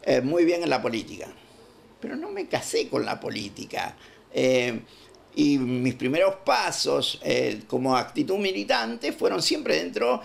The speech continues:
de la política, no fueron dentro del sindicalismo, pero hace más de cuarenta años que estoy al frente del sindicato. Entonces, eh, y estar al frente del sindicato me,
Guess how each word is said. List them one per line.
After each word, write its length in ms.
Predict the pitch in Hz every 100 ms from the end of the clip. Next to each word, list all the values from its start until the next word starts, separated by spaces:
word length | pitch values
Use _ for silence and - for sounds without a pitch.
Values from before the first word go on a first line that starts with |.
| -
de 140 | 117 131
la 120 | 117
política, 600 | 123 262 175 135 113 104
no 180 | 107 104
fueron 460 | 247 277 175 127
dentro 260 | 135 120 123
del 100 | 120
sindicalismo, 640 | 127 131 131 131 117 151
pero 160 | - 233
hace 300 | 226 214 -
más 220 | 165 214
de 120 | 175
cuarenta 380 | 147 147 156 160
años 220 | 160 165
que 60 | 147
estoy 200 | - 131
al 80 | 110
frente 280 | 147 143
del 60 | -
sindicato. 680 | - 117 - 110 107 - - - -
Entonces, 440 | - 247 220 233 - - - -
eh, 360 | 156 151 147 139 - - -
y 80 | 147
estar 260 | 165 269 277
al 140 | 220
frente 260 | 160 233 214
del 140 | 165
sindicato 720 | 156 160 160 160 143 165 - - - - -
me, 460 | 160 190 247 -